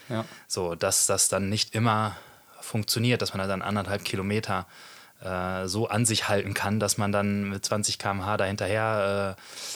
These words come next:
Speaker 2: äh, düselt, sag ich mal, ähm, ist dann vielleicht auch klar. Aber das ist was, wo ich denke, „Oh, wär schön, wenn das nicht da wäre.“ Auf der anderen Seite,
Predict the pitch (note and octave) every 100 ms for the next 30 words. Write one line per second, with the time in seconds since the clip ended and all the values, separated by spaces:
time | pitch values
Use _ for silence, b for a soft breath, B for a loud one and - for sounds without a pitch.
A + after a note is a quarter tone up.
0 | B - F#2 G2+ G#2 A2+ A#2+ A2+ A#2 A#2
1 | A#2 B2 C3 B B B B G2+ G2 G2
2 | F#2+ F#2+ F#2+ b b _ - G2+ A2 F#2
3 | F#2+ G#2 A2+ - C3 C3+ C#3+ B B B
4 | B - G#2 G#2+ A2+ A2+ G2+ G#2 G2+ -
5 | A#2+ - A#2 - G#2+ G#2+ A2 A#2 A2 G#2
6 | - A#2+ A2+ A#2 - A#2 C#3 A2+ G#2+ A2+
7 | G2 A2+ C#3+ C3+ C3+ C3+ C#3